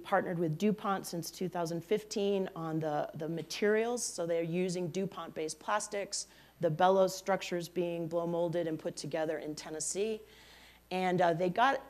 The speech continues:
what was the critical demonstration in California based on a dual grant with R P E and the state of California. So again, where public finance came in, right?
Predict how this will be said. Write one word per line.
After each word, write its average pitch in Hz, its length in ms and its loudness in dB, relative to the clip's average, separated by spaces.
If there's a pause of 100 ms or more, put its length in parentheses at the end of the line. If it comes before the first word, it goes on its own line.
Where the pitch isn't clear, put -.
(160)
what 196 260 4
was 196 160 0
the 190 120 -4
critical 262 480 0
demonstration 196 920 0 (440)
in 180 440 4 (280)
California 196 840 0 (320)
based 185 260 0
on 180 140 -2
a 165 60 -2
dual 208 360 2
grant 180 320 0
with 160 300 -4
R 170 140 2
P 175 240 0
E 170 40 4
and 160 80 0
the 156 60 0
state 170 260 -2
of 165 120 -6
California. 156 640 -6
So - 160 -4
again, 170 240 -2
where 156 100 0
public 175 380 -2
finance 170 480 -6
came 156 240 -8
in, 156 180 -6
right? 170 220 -4